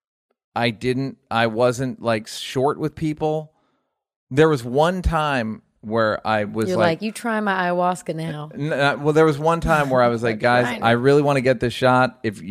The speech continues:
Speaker 1: if, if you're not up to it, let me know."
Speaker 2: Oh,
Speaker 1: 'Cause I
Speaker 2: that's
Speaker 1: didn't
Speaker 2: good.
Speaker 1: know what else to say.
Speaker 2: That's a
Speaker 1: Like,
Speaker 2: good,
Speaker 1: I
Speaker 2: that's a good
Speaker 1: kept
Speaker 2: pivot.
Speaker 1: trying to
Speaker 2: Motivate.
Speaker 1: Yeah, like, I,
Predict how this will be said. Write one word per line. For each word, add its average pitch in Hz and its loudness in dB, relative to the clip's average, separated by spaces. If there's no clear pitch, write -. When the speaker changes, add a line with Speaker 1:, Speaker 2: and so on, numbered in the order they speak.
Speaker 1:
if, 101 -8
if 104 -2
you're 113 -2
not 117 2
up 117 0
to 107 -2
it, 98 0
let 98 -4
me 98 -6
know." 87 -8
Speaker 2:
Oh, 269 -2
Speaker 1:
'Cause - 2
I 139 6
Speaker 2:
that's - 4
Speaker 1:
didn't 180 6
Speaker 2:
good. - 2
Speaker 1:
know 147 4
what 139 0
else 131 2
to 120 -8
say. 143 -2
Speaker 2:
That's 107 0
a - -2
Speaker 1:
Like, 113 8
Speaker 2:
good, - -2
Speaker 1:
I 123 4
Speaker 2:
that's - -8
a - -16
good 466 6
Speaker 1:
kept 151 2
Speaker 2:
pivot. 180 2
Speaker 1:
trying 147 0
to 117 -2
Speaker 2:
Motivate. 165 0
Speaker 1:
Yeah, 147 2
like, 110 0
I, 117 -4